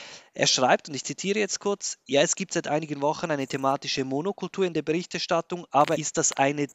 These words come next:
Deformation des Journalismus oder entspricht es nicht vielmehr dem Aufmerksamkeitsmuster des Publikums?“ Also vielleicht abgekürzt gesagt, die Journalisten schreiben eigentlich nur das, was die Userinnen und User lesen, hören, sehen wollen.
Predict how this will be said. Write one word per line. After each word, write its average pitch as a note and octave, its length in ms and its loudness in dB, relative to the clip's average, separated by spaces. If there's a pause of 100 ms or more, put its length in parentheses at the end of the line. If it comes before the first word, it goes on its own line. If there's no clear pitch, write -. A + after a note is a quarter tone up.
(100)
Deformation C#3+ 840 -2
des C#3 200 0
Journalismus B2+ 800 -4
oder F3 360 2 (320)
entspricht D#3+ 500 -2
es - 160 -2
nicht E3 260 -8
vielmehr E3 460 -4
dem D3 200 -2
Aufmerksamkeitsmuster C#3+ 1500 -2
des - 180 -10
Publikums?“ - 680 -14
Also A#2 240 0 (480)
vielleicht B2 440 2
abgekürzt - 580 -2
gesagt, C#3 340 0
die B2+ 40 -8
Journalisten C3+ 500 -4
schreiben C3+ 340 2
eigentlich B2 180 0
nur B2+ 140 -8
das, B2 280 2
was C#3 140 -4
die C3 180 -8
Userinnen C3+ 460 -6
und A#2+ 140 -12
User B2+ 320 -2 (460)
lesen, C3+ 360 2
hören, B2+ 300 -4
sehen C3 240 4
wollen. F#2 240 -6